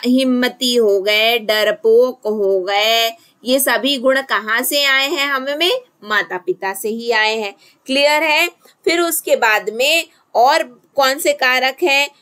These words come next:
जो प्रभावित करते हैं? तो यहाँ पे ध्यान दीजिएगा और इसी संदर्भ में याद रखिएगा कि थॉर्नडाइक ने अपने विचार इस पर व्यक्त किए हैं। थॉर्नडाइक का कहना है, ठीक है,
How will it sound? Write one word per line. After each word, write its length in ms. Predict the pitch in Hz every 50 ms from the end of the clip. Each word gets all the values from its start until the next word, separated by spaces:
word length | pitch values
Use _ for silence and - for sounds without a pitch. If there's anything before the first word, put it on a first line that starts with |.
| _ _ -
जो 160 | 208 254 285
प्रभावित 720 | 285 - 262 247 226 220 254 226 202 196 196 262 311 302 -
करते 480 | - - 285 277 269 262 - 269 269 277
हैं? 360 | 294 285 277 285 311 330 349 - _ _ _ _ _ -
तो 60 | 247
यहाँ 300 | 240 226 220 226 220 214
पे 140 | 214 - 208
ध्यान 340 | 190 214 226 220 220 226 226
दीजिएगा 540 | 226 240 233 202 226 233 233 226 254 285 285
और 180 | - 277 269 254
इसी 520 | 254 - 262 277 262 - 349 349 359 330 285
संदर्भ 640 | - 277 233 220 220 220 208 277 294 311 302 320 320 311
में 240 | 311 294 262 - - _ _ _ - - - _ -
याद 400 | 220 226 240 240 269 311 302 311
रखिएगा 760 | 294 262 247 - 247 220 208 202 190 233 254 285 320 349 359 359 - _ _ _ _ _ _
कि 180 | - 302 311 - -
थॉर्नडाइक 760 | - 302 269 277 302 320 339 330 320 311 311 311 302 - -
ने 160 | 240 269 311 320
अपने 300 | 294 285 - 269 302 302
विचार 520 | 262 240 - - 262 226 233 269 311 320
इस 140 | 330 311 - -
पर 220 | - 330 311 294
व्यक्त 340 | 294 302 311 302 - - 294
किए 320 | - - 285 277 262 262 262
हैं। 200 | 254 220 185 170 _ _ _ _ _ _ _ -
थॉर्नडाइक 640 | 240 247 277 320 349 349 311 302 285 277 269 269
का 160 | - 254 247 233
कहना 400 | 233 - 220 208 196 196 196 190
है, 360 | 196 208 208 226 254 302 349 523 508 _ _ _ _ _ _ _ _ _ -
ठीक 200 | 262 226 - 311
है, 180 | 330 320 262